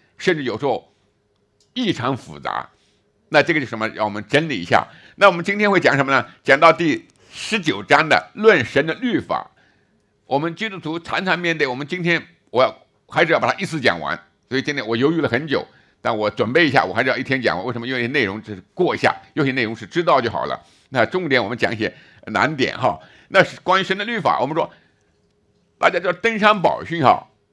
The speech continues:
我们在第六章，哦，在第五章的后半部分，从十七节到四十四节，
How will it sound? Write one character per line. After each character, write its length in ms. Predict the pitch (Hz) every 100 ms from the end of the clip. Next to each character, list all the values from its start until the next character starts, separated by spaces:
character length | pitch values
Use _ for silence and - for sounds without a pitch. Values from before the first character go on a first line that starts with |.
| -
我 100 | 117
们 220 | 123 131 _ _ _ _ _ _ _ _ _
在 140 | 123 127
第 200 | 226 226
六 180 | 214
章， 260 | 170 151 143 - _ _ _ _ _ _ _ _ _ _ _ _ _ _
哦， 140 | 123
在 120 | 123 151
第 180 | 208
五 140 | 165 101
章 160 | 135
的 180 | 147 117
后 180 | - 214
半 160 | 143 113
部 120 | 95
分， 160 | 95 - -
从 140 | 143
十 160 | - 202
七 180 | 208
节 120 | 123 117
到 340 | 123 - _ -
四 180 | 185
十 80 | 127
四 220 | 135 170
节， 240 | 90 80